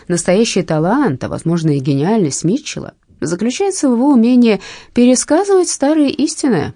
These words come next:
новыми, неожиданными способами. Спектейтор. Захватывающее, бурное, увлекательное повествование с искрометными диалогами и рассуждениями о природе творчества также затрагивает темы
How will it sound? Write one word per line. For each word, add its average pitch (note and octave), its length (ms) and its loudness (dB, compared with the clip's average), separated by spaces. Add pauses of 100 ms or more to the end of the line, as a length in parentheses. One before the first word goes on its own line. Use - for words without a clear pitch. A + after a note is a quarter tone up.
новыми, C#3 760 0
неожиданными B2+ 680 -2
способами. - 640 -10 (680)
Спектейтор. - 800 -10 (1040)
Захватывающее, F4 840 2
бурное, C#4 420 4
увлекательное G#3+ 720 0
повествование F3 800 -2
с - 100 -10
искрометными F#3 640 -2
диалогами D#3 680 -6 (120)
и F3 320 0
рассуждениями E3+ 800 -2
о A#3+ 80 -2
природе G#3+ 440 -2
творчества G#3+ 680 -8
также G3+ 340 -8
затрагивает F3+ 600 -4
темы F3 340 -2